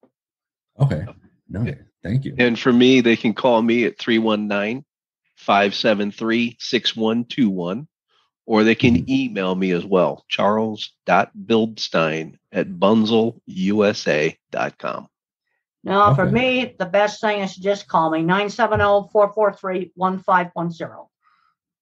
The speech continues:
Speaker 1: Nice. And I want to say thank you again so much to both of you, uh, for taking the time. And I think we got a lot of, uh,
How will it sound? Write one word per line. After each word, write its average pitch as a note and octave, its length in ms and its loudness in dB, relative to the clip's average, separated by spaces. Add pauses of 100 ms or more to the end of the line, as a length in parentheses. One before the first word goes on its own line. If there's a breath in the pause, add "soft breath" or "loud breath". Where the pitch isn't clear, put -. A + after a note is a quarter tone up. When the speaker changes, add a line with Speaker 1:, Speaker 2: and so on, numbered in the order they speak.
(680)
Speaker 1:
Nice. - 440 -2
And A#2 400 2
I A#2+ 80 -2
want C3 200 6
to C3+ 60 -8
say A2+ 200 2
thank A2 280 -2
you F#2+ 140 0
again E2 380 -4
so A#2 300 2
much G#2 400 0 (100)
to - 80 -2
both F#2+ 280 2
of D#2+ 140 -2
you, D#2+ 240 -4 (420 loud breath)
uh, E2 360 4
for - 140 -4
taking G2+ 260 2
the F2 80 2
time. E2+ 420 -2
And E2+ 160 -2
I E2+ 60 0
think F2+ 220 -2
we F2+ 100 -2
got E2+ 160 0
a E2 40 -4
lot E2 240 0
of, D#2+ 240 -2 (400 loud breath)
uh, G2+ 140 0